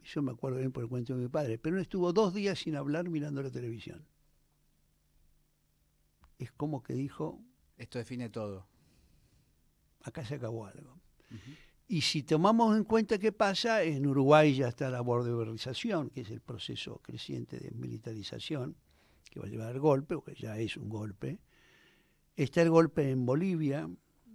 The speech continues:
Speaker 1: O sea, se, se va dando una situación que muestra, que yo creo que tiene que ver con, con eso que vos decías, ¿no? Con, con la guerra de setenta y tres, con la cuadruplicación del precio del petróleo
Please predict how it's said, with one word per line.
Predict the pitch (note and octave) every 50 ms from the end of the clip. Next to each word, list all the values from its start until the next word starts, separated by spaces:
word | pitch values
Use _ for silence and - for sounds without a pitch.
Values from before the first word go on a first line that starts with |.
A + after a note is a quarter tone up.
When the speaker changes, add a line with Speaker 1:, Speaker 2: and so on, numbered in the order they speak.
| G#3+ A#3+ -
Speaker 1:
O | - B2+
sea, | - F#3 F3 - - F3+
se, | - - - - D3+ - _ _
se | - - - - D#3 D3+
va | E3+ G#3+ A3
dando | G#3 G#3+ A3+ A3 G3+ G3+
una | F3+ E3 C#3+
situación | - - D#3+ - - D3 - - G3+ G3 G#3 F#3+
que | - - D#3+
muestra, | D3+ D#3 F#3+ G#3+ F#3+ C3+ - - - D#3+ D#3+ E3+ G3 A3 - _ _ _ _ _ _ _ _ _ _ _ _ _ _ - - - - - _ _ _ _ _ _ _ _
que | - - A2+
yo | G#2+ D3+ E3+
creo | - G3 G3 -
que | - D3
tiene | - - C#3 C#3 D3
que | A#2+ - A2+
ver | A#2 C3 D3+ -
con, | _ - A#2 B2 F3+ - _
con | - - A2+ A#2+
eso | A#2 A2+ A2+ A#2+ A#2+ _
que | - A2+ A2 D#3 G#3+ _ _ _ _ _ _ _ _ _ _ _ _ _ _ _ _
vos | - C3 A2+ G#2+
decías, | A2 G#2+ F2+ - E3 D3 B2+ G2+ F#2
¿no? | G2+ G2+ G#2 C#3 F3+ F3 D#3+
Con, | - - A#2+ B2
con | - A2+ A#2 - A#2+ - - - C#3+ C3+ A#2+
la | A#2+ A2+ A2 A2
guerra | A#2+ C#3+ D3 C#3+ D3 C3+
de | A#2+
setenta | A2 B2 A#2+ B2+ B2 B2 C3
y | B2
tres, | - D#3 E3+ E3 D3+
con | - C3 B2+
la | A#2+ A#2
cuadruplicación | - B2+ B2+ A#2+ A2+ - - C3 - G#2+ A2+ - D#3
del | D3 C3 B2+
precio | - C#3+ C#3 B2
del | C3 C3
petróleo | D#3+ E3+ E3 - D#3+ D3+ D#3+ E3+ F3 F#3 G#3